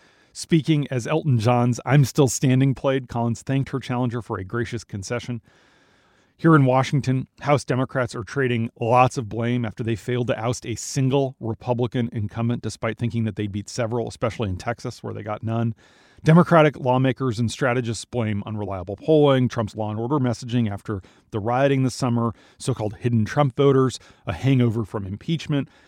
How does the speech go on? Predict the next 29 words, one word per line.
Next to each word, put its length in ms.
the 80
failure 340
to 80
pass 320
a 60
coronavirus 580
stimulus 480
deal 160
before 300
the 100
election, 440
and 180
much, 200
much 200
more. 260
There's 200
a 60
lot 400
of 80
finger-pointing, 760
and 100
it's 100
gonna 180
get 160
messier 460
in 60
the 80
coming 280
weeks. 340